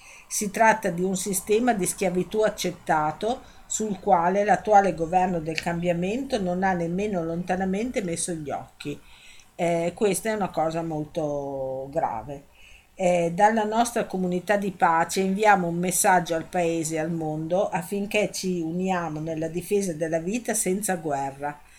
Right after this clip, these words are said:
La guerra sta soffocando e dissanguando la vita dignitosa della nostra popolazione. Cambiare tutto questo non sembra essere una priorità per questo governo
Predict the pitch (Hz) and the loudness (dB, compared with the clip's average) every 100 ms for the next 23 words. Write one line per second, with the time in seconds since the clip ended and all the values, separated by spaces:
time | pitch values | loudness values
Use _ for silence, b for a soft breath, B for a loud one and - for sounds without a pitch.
0 | B B 185 208 220 202 175 175 180 - | B B 0 2 4 4 4 0 -2 -2
1 | 202 185 196 - 180 - 190 170 160 156 | -4 -2 -4 -6 -6 2 2 2 -2 -6
2 | 156 175 185 180 175 185 214 233 202 165 | -4 -4 -2 -2 2 4 4 2 2 0
3 | 185 214 175 160 165 175 180 202 226 254 | 0 -4 -4 -4 -4 -4 -2 0 0 0
4 | 185 165 170 175 196 - 190 165 160 170 | -2 -2 -2 -2 -4 -4 -6 -6 -4 -4
5 | 160 - 151 135 139 143 151 - b b | -2 -2 -2 -4 -6 -10 -14 -18 b b
6 | b b - 196 196 214 208 175 165 160 | b b 2 4 6 6 8 6 4 -2
7 | 202 208 196 185 175 170 196 190 190 185 | -4 -4 -2 0 0 -2 -2 0 0 2
8 | 226 233 202 190 190 190 175 165 175 170 | 2 2 2 2 0 0 0 0 -2 -4
9 | 170 180 180 175 175 185 170 185 180 175 | -2 -2 0 -2 0 4 4 4 0 0
10 | 196 185 180 165 165 160 151 160 180 240 | -2 -2 -4 -2 0 2 2 0 -2 -4